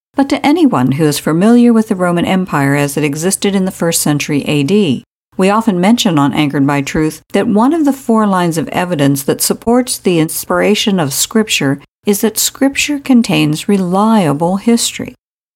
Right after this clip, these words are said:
While history consists not just of names and dates, but also of places. And as a quick reference to just one of the lists of places named in the New Testament shows the places the Bible mentions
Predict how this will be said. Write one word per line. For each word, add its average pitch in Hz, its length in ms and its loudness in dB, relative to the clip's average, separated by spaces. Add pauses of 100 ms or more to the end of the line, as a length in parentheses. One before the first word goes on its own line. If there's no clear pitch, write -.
While 165 160 0
history 233 380 0
consists 160 520 -2
not 165 220 0
just - 260 -4
of 135 140 -4
names 143 420 2
and 139 200 0
dates, 254 400 2 (160)
but 349 160 0
also 349 260 2
of 233 140 0
places. 277 600 0 (280)
And 202 100 2
as 190 140 0
a - 40 0
quick 269 280 0
reference 143 420 2
to 165 120 -2
just 165 220 -2
one 160 420 2
of 240 120 4
the 233 80 2
lists 185 420 0
of 151 200 -8
places 233 560 0
named 220 480 4
in 151 160 0
the 147 60 2
New 147 160 2
Testament 156 520 -2 (300)
shows 269 500 4
the - 100 -8
places 202 540 -2
the 202 100 -2
Bible 160 420 0
mentions 160 640 0